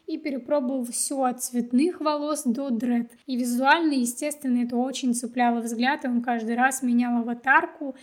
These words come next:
и каждый раз, а, устраивал из этой смены образа целое шоу через сторис. Третий способ выделиться —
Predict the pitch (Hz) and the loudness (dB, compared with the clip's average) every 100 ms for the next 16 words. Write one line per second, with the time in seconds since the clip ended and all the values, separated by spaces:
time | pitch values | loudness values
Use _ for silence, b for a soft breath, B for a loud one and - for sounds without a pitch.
0 | B B 277 277 277 233 247 262 294 - | B B -6 -4 -2 -2 0 0 0 -4
1 | 269 247 247 240 240 240 269 277 262 247 | -4 0 0 0 -2 -2 -2 -2 -2 -2
2 | 240 240 240 - 240 262 240 233 247 311 | -2 -2 -4 0 0 2 0 0 0 0
3 | 311 269 240 262 262 262 262 247 240 - | -2 -4 -4 -6 -4 -4 -2 -2 -4 -4
4 | 262 294 269 - 269 240 240 - - 226 | -6 -4 -6 -6 -4 -2 -4 -4 -2 0
5 | 214 - - _ - 240 233 311 320 - | -2 -6 -14 _ -4 0 0 0 -6 -2
6 | 349 339 285 - 330 285 285 285 - | 0 -2 -4 -6 -6 -4 -6 -8 -8